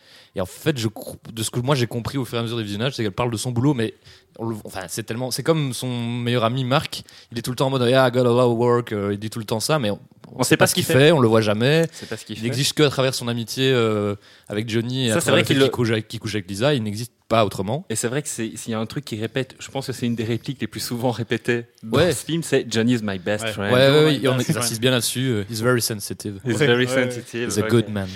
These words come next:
Speaker 3: Ouais, ceci dit, c'est intéressant pour le même toute l'histoire du film qu'il y a autour, c'est qu'il dit ça de Greg Sestero, avec lequel effectivement Tommy Wiseau a un rapport qui est, euh, d'amitié ou d'amitié toxique, vampirique. En fait, c'est, c'est quelque
Speaker 2: Alors,
Speaker 3: chose sur lequel j'aimerais bien parler
Speaker 1: Mhm.
Speaker 3: justement
Speaker 1: Ouais, c'est
Speaker 3: ici.
Speaker 2: Alors,
Speaker 1: intéressant.
Speaker 2: pour
Speaker 3: C'est
Speaker 2: revenir
Speaker 3: quelque
Speaker 2: un petit
Speaker 3: chose,
Speaker 2: peu,
Speaker 3: euh,
Speaker 2: effectivement,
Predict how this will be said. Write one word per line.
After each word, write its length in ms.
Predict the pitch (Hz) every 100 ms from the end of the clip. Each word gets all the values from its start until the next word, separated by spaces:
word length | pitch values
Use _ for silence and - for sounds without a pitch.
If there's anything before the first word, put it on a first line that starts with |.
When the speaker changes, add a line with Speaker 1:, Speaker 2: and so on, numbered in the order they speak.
| 98
Speaker 3:
Ouais, 80 | 151
ceci 300 | 175 170 151 170
dit, 140 | 247
c'est 100 | -
intéressant 580 | 147 151 131 131 156 151 _
pour 160 | - 123
le 60 | 127
même 160 | 131
toute 180 | 123 135
l'histoire 340 | 139 123 160 131
du 80 | 123
film 240 | 143 123
qu'il 60 | 120
y 40 |
a 40 |
autour, 360 | 120 - 233 135
c'est 140 | -
qu'il 100 | 123 123
dit 100 | 127
ça 140 | 165
de 120 | 123
Greg 180 | 120 127
Sestero, 460 | 135 117 127 175 180
avec 160 | 117
lequel 220 | 120 127 127
effectivement 480 | 123 - 120 180
Tommy 260 | - 139 135
Wiseau 400 | 123 127 170 202 160
a 80 |
un 180 | 147 123 107
rapport 500 | - - 170 185 -
qui 140 | 139
est, 80 | 127
euh, 400 | 117 113 110 110 - 139
d'amitié 720 | 156 147 147 - 196 202 190
ou 280 | 185 190 175
d'amitié 440 | 156 147 147 160
toxique, 420 | 156 156 - 170 131
vampirique. 460 | 131 - 151 196
En 40 | 135
fait, 140 | 135
c'est, 100 | 135 - -
c'est 140 | -
quelque 160 | 160 147
Speaker 2:
Alors, 100 | 131
Speaker 3:
chose 40 |
sur 100 | 165
lequel 220 | 156 185 143
j'aimerais 240 | 139 143
bien 120 | 139
parler 280 | 123 135 143
Speaker 1:
Mhm. 40 | 135
Speaker 3:
justement 220 | 131 110
Speaker 1:
Ouais, 60 | 120
c'est 100 | 123
Speaker 3:
ici. 100 | 113
Speaker 2:
Alors, 140 | 143 156
Speaker 1:
intéressant. 80 |
Speaker 2:
pour 100 | 160
Speaker 3:
C'est 60 | 143
Speaker 2:
revenir 200 | 156 160
Speaker 3:
quelque 60 | 156
Speaker 2:
un 40 |
petit 60 | 143
Speaker 3:
chose, 140 | 170
Speaker 2:
peu, 80 | 160
Speaker 3:
euh, 60 | 151
Speaker 2:
effectivement, 440 | 127 123 135 151